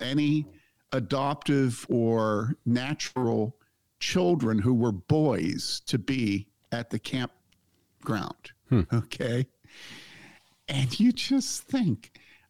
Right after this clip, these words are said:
Speaker 1: about people who are in bondage to their hatreds.
Speaker 2: Hmm.
Speaker 1: You know what I'm saying?
Speaker 2: Yeah.
Speaker 1: And so when people think about the issue of, "Well, isn't that peachy keen? You know, maybe if I hadn't had a woman kick me in the you-know-whats,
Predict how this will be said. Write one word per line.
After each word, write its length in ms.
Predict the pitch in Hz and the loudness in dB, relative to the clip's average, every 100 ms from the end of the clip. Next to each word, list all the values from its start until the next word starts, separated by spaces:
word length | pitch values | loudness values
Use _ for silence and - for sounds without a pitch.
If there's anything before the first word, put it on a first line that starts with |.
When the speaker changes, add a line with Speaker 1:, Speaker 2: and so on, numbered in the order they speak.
| - | -6
Speaker 1:
about 380 | 165 139 139 - | -2 -2 -2 -2
people 500 | 170 185 - 95 - _ _ _ | -2 0 -2 -4 -6 _ _ _
who 180 | - 160 | 0 2
are 180 | 151 135 | 2 2
in 200 | 117 107 | 0 -2
bondage 800 | - 123 151 185 127 - - | -2 0 2 2 2 -2 -6
to 120 | - 113 | -4 -2
their 160 | 110 | 0
hatreds. 720 | 117 120 117 - - - - - | 0 0 0 -2 -8 -6 -8 -4
Speaker 2:
Hmm. 260 | 92 82 | 0 2
Speaker 1:
You 80 | 113 | 2
know 140 | 117 | 2
what 100 | 127 | 0
I'm 160 | 120 113 | 0 -2
saying? 440 | - 120 113 123 120 | -2 -2 0 -2 -2
Speaker 2:
Yeah. 220 | 85 82 - - - - - - - | 0 0 -4 -14 -20 -20 -20 -18 -6
Speaker 1:
And 160 | 165 160 | -2 0
so 140 | 170 | 2
when 180 | 156 147 | 2 2
people 300 | 214 - 147 | 0 0 -4
think 320 | - 254 254 | 0 0 0
about 360 | 135 123 117 - | 0 -2 -2 -2
the 180 | 120 | 0
issue 440 | 117 110 - 123 110 | 0 -2 -2 0 0
of, 420 | 117 113 104 - - _ _ _ | -2 -2 -4 -8 -18 _ _ _
"Well, 380 | 143 139 143 139 | 0 2 2 0
isn't 220 | 143 127 | 0 2
that 220 | 127 143 143 | 0 0 0
peachy 340 | 120 - 117 | 0 0 -4
keen? 440 | - - 113 107 | -4 -2 0 2
You 100 | 113 | 2
know, 220 | 113 113 117 | 2 0 0
maybe 360 | 117 131 127 | 0 0 -2
if 120 | 113 | -2
I 140 | 123 135 | -2 -2
hadn't 440 | 143 131 120 - | 0 2 0 -2
had 200 | 120 127 | -2 0
a 60 | 113 | 0
woman 360 | 117 120 110 | 0 2 0
kick 280 | 110 123 - | 0 -4 -4
me 160 | 123 120 | 0 2
in 100 | 113 | 2
the 120 | 113 | 2
you-know-whats, 1080 | 113 120 117 113 110 110 104 104 - - | 2 4 4 2 2 0 0 -4 -6 -8